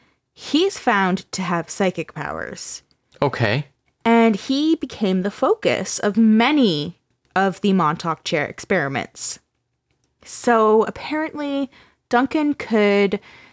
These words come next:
Speaker 1: sit in this chair and he could manifest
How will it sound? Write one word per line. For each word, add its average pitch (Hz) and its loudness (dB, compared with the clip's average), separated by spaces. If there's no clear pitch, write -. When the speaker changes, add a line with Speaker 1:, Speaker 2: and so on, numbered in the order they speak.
Speaker 1:
sit - -4
in 294 -2
this 233 0
chair 156 0
and 220 2
he 226 -4
could 202 -4
manifest 208 0